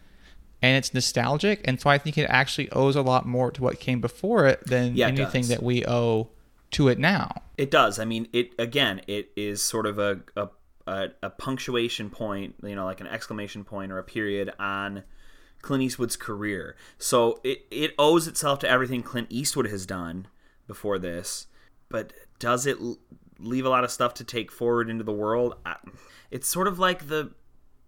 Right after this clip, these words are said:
Speaker 2: it's like a star-studded poor man's Sundance Kid.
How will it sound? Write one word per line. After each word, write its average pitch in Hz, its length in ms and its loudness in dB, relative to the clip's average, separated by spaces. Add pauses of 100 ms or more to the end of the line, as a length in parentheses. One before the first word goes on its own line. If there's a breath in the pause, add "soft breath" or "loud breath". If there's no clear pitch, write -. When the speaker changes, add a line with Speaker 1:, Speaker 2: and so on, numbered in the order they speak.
(180)
Speaker 2:
it's 131 220 -8
like 143 160 -4
a 127 160 -4 (480)
star-studded 139 920 4 (340)
poor 131 320 0
man's 110 640 -2
Sundance 104 580 -6
Kid. 80 440 -6